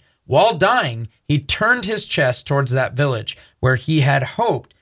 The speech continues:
his repentance would be accepted. And so the angels of mercy and the angels of punishment quarreled amongst themselves regarding him.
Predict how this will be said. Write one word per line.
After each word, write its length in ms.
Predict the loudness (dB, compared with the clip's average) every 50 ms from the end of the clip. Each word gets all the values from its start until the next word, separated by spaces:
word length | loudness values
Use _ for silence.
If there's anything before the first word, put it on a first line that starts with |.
| _ _ -2
his 180 | 0 0 0
repentance 600 | -2 -2 0 -2 -2 -2 -2 -2 -4 -4 -4 -4
would 120 | -6 -4 -4
be 140 | -4 -4
accepted. 580 | -4 -4 -2 -2 0 -2 -2 -2 -8 -10 -10 -12 _ _ _ _ _
And 140 | -2 -2 0
so 180 | 2 2 2
the 240 | 2 2 0 -2 -2 0
angels 440 | 0 0 0 0 0 -2 -2 -2 -2
of 140 | -4 -2
mercy 500 | -2 0 0 0 -2 -2 -4 -6 -8 -10 -14 _ _ _
and 160 | 0 2 2
the 140 | 2 0 -2 -2 -2
angels 460 | 0 0 0 0 0 0 0 0 0
of 160 | -2 -4 -4
punishment 580 | -2 -2 -2 0 -2 -4 -2 -2 -4 -4 -4 -8 _ _ _ _ _
quarreled 440 | -6 0 2 4 4 4 0 0 -2
amongst 400 | -2 0 0 -2 -2 -4 -6 -4
themselves 560 | -2 -2 -2 -2 0 0 -2 -2 -2 -4 -6
regarding 640 | -2 -2 -2 0 2 2 2 4 2 2 2 0 0
him. 240 | -2 -2 -6 -8